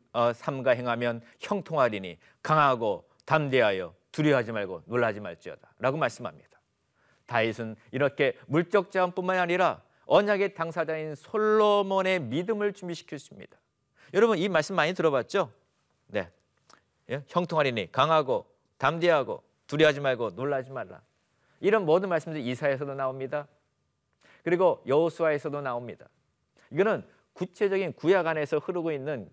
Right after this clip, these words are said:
아주 중요한 언약의 핵심적인 내용들이에요. 하나님의 언약 백성들은 하나님 말씀에 순종해야 된다라고 하는 것을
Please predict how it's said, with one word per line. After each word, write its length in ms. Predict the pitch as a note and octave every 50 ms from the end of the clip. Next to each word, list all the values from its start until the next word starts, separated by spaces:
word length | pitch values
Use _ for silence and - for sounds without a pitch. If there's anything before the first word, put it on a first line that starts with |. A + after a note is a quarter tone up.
| -
아주 260 | - C3+ E3+ G3+ A3
중요한 440 | G3+ - - E3 E3 E3 E3 E3 C#3
언약의 400 | - A2 B2 C#3 C#3 C3 C3+ B2+
핵심적인 440 | B2+ - - - F3 D#3+ D#3+ E3+ D#3
내용들이에요. 480 | A#2+ G2+ G#2 A#2+ B2 B2+ - F2 - - - _ _ _ _ _ _ _ _ _ _ _ _
하나님의 380 | _ - B2+ B2+ B2 B2 A#2+ A#2+
언약 180 | A#2+ A#2 A2+ -
백성들은 640 | A#2+ G#2 - - A2+ A2 A2 B2 E3 G3+ A#3 A#3 - _ _ _ _ _
하나님 360 | - - C3 A#2+ A2+ A2+ A2
말씀에 400 | G#2+ G2+ G2 - - A2 G#2+ G#2
순종해야 600 | G2+ - - - - F#3 G3+ G3 G3+ G3 F3+ F3+ E3+
된다라고 680 | D#3 D3+ C#3+ C3+ D3 C#3 C#3 C3 A#2+ A2 A2 A2 G#2
하는 140 | A2 G#2+ G#2+
것을 600 | G2+ G#2 G2 - - C3 C#3+ E3 G3+ A3+ A#3+ A#3